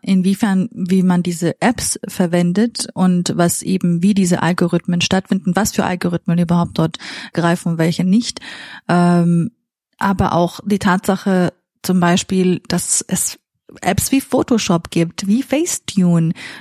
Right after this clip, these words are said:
dass eben wie, wie Werbungskampagnen entstehen, wie diese,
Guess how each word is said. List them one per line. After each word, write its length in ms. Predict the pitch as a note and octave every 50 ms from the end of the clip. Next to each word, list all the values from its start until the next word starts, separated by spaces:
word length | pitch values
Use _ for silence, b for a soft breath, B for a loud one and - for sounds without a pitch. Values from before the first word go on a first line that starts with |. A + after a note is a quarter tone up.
| B
dass 380 | B F#3 F#3 F#3 - - - - -
eben 500 | - G3+ G3+ G#3 G3+ G3+ G3 G3 G3 F#3 - -
wie, 360 | - F#3 F3+ A3 A#3 B3 A#3 -
wie 200 | G3+ A3+ A#3 G#3
Werbungskampagnen 1600 | F#3 F#3 G#3 B3+ C#4 G#3+ G3 G3 F#3+ F3+ F3+ F3 F3 F3+ - - - - - - F#3 F#3 - F3+ F3+ E3+ - - F3 F3+ F3 F3 E3
entstehen, 880 | - - F3 F3 - - - - - E3+ E3+ E3 D#3+ D3+ D#3+ D#3+ D#3 -
wie 400 | - F#3 G#3 G#3 G#3+ G#3 G#3 G#3
diese, 540 | F3+ F#3+ G3 G3+ F#3 F#3+ F#3 F3+ F3 F3 F3